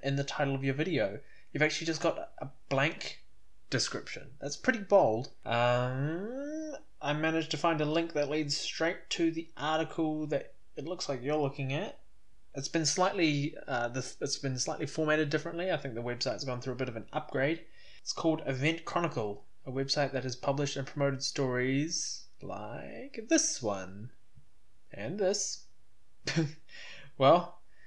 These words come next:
at least I only have to hold out thirty-two years until they actually, you know, button down immortality, and I don't have to worry about that whole soul-crushing death thing.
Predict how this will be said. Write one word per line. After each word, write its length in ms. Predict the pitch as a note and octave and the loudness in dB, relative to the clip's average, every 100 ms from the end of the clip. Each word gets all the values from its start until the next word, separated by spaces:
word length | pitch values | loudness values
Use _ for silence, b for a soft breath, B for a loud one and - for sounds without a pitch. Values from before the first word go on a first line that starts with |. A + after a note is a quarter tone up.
| - - - - | -14 -14 -12 -4
at 60 | B2+ | 2
least 180 | C#3+ | 4
I 60 | D3+ | 6
only 180 | D3 D3+ | 6 6
have 120 | D3 | 2
to 80 | D3 | 4
hold 160 | C#3+ C#3+ | 4 6
out 180 | C#3+ | 4
thirty-two 360 | D3 D#3 D3+ D#3 | 4 4 4 2
years 320 | D3+ D3+ C3 | 4 4 4
until 280 | C3 B2+ C3+ | 2 0 0
they 140 | B2+ | 2
actually, 440 | B2+ C3 C#3 C3 B2+ - - - - - - | 0 0 0 0 0 -2 -6 -12 -14 -14 -10
you 80 | C3 | -4
know, 180 | A#2+ B2+ - G3+ - - - | -2 -2 -8 -12 -12 -4 4
button 280 | C3+ C3 | 4 4
down 320 | B2 B2+ B2 B2 | 2 2 0 -4
immortality, 580 | B2+ A#2 C#3+ C#3 B2+ A#2+ | -4 -2 2 2 2 0
and 120 | A#2 | -2
I 60 | A#2 | -2
don't 140 | A#2+ | -2
have 120 | A#2 | -2
to 100 | - | -2
worry 160 | A2+ A#2 | 2 2
about 200 | A2+ G#2 | 2 -2
that 100 | F#2 | -4
whole 180 | - A2+ | -4 -2
soul-crushing 720 | - B2 - A#2+ - A2 G2 | -2 -4 -6 -8 -8 -8 -2
death 220 | D3 D#3+ - | -2 -2 -8
thing. 240 | F#2 G2 | -10 -10